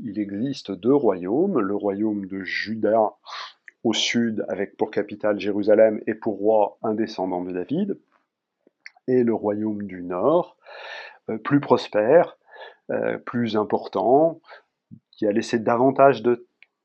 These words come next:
de traces dans, dans l'histoire, euh, moyenne orientale, euh, qui est le royaume suzerain. Le petit royaume de Juda, euh, est, est le vassal de ce grand royaume.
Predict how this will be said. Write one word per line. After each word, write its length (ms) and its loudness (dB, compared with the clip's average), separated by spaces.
de 60 -4
traces 560 0
dans, 380 -2
dans 220 -6
l'histoire, 680 2
euh, 400 0
moyenne 360 0
orientale, 720 4
euh, 180 -10
qui 180 2
est 40 8
le 120 8
royaume 420 8
suzerain. 560 4
Le 140 0
petit 240 0
royaume 420 8
de 140 2
Juda, 760 6
euh, 400 -2
est, 300 -6
est 40 0
le 120 -2
vassal 480 6
de 80 -4
ce 160 -6
grand 260 -2
royaume. 460 -14